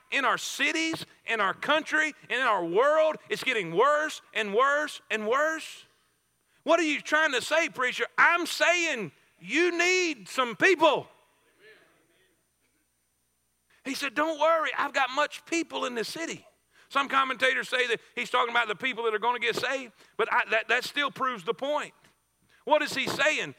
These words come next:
"I'm gonna put some people around you. I'm gonna put some people with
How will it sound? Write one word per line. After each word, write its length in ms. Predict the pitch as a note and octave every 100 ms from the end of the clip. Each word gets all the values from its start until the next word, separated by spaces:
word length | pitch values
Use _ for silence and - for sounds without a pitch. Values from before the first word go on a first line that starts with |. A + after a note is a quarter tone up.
| - -
"I'm 160 | C#4+
gonna 200 | D4+ C4+
put 180 | - C#4
some 240 | - A3
people 540 | - D4 D#4 G3 A#3 A3+
around 920 | G#3+ F#3+ G#3 C#4+ D#4 D4 A#3+ G3+ E3 F3 -
you. 480 | G3 A3+ F3 A2+ - _ _ _ -
I'm 180 | C#4+ D#4
gonna 220 | D4+ C4
put 200 | C#4+ D4+
some 240 | - A#3+
people 540 | - C#4+ C#4+ B3+ A#3 D#3+ _ _
with 480 | E3+ D#3 G#3+ D#4+